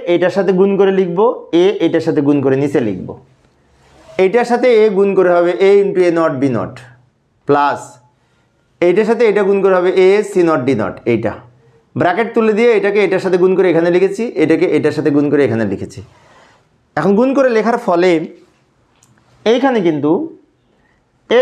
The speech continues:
into এ not হয়েছে এই জায়গাটায়, এ into এ not-এ কিন্তু জিরো হয়, আর জিরোকে বি নট দিয়ে গুণ করলে ফলাফল জিরো, জিরো দিয়ে যায় গুণ করি ফলাফল জিরো। সেজন্য এটার মান যদি জিরো হয়, এটার সাথে এ ন-, বি নট গুণ করলে জিরো হয়, প্লাস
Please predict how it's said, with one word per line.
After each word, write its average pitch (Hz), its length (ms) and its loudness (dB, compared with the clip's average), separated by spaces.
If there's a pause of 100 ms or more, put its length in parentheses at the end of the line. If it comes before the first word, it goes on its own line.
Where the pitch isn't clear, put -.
into 220 220 -2
এ - 20 0 (100)
not 196 140 0 (100)
হয়েছে 107 300 -4 (640)
এই 214 60 2 (100)
জায়গাটায়, 90 360 -6 (680)
এ - 20 4 (120)
into 240 240 -2
এ - 100 2
not-এ 214 240 0
কিন্তু 185 180 -2 (100)
জিরো 151 220 2
হয়, 73 140 -8 (1120)
আর 156 140 0
জিরোকে 233 380 2
বি 214 120 2
নট 208 180 0
দিয়ে 190 160 2
গুণ 185 160 0
করলে 165 220 4
ফলাফল 147 400 -2
জিরো, 117 160 -2 (640)
জিরো 165 300 2
দিয়ে 165 200 2
যায় 156 260 2
গুণ 156 180 -2
করি 143 200 0
ফলাফল 127 280 0 (100)
জিরো। 110 160 -4 (600)
সেজন্য 175 280 0 (100)
এটার 196 240 -2
মান 208 180 0
যদি 165 120 -2 (100)
জিরো 151 220 2
হয়, 127 220 0
এটার 135 180 -2
সাথে 147 200 -2
এ - 80 0
ন-, 147 160 -4
বি 151 140 2
নট 151 180 0
গুণ 147 160 -2
করলে 139 240 0
জিরো 123 220 4
হয়, 87 120 -12 (680)
প্লাস 202 260 0